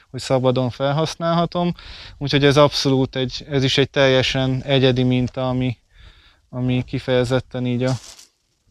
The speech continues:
az autóhoz készült, meg egy kis japánosság van benne. Hát ugye ezt a sarkát már sikerült,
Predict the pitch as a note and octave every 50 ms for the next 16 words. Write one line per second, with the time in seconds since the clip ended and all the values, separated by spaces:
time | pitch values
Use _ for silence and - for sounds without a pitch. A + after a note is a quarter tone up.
0 | _ _ _ _ _ _ _ _ _ _ _ _ _ _ _ _ _ _ _ _
1 | _ _ _ _ _ _ _ _ _ _ _ _ - - - - _ _ _ _
2 | _ _ _ _ _ _ _ _ _ _ _ _ _ _ _ _ _ _ _ _
3 | _ _ _ - B2+ C3 C3 C3 B2+ - - C#3 C3+ - - - D3 D3+ D#3 -
4 | - - D#3 C#3+ - D3+ D3 C#3+ C#3+ - - C#3+ C3 - - - - - - C#3
5 | C3 - - C3 B2+ B2 B2+ B2+ - - - C3 B2+ B2+ B2+ B2+ B2+ B2+ B2+ C3
6 | C3+ C#3+ D3 D#3 D#3+ E3 D#3+ - _ - - - - _ - - G3 F3+ F3+ F3+
7 | D#3+ - F3 - - F3 F3 D#3+ - F3+ E3 C#3 E3 D#3+ D3+ - D#3 C#3+ - D3+
8 | C#3 C#3+ C#3+ - - -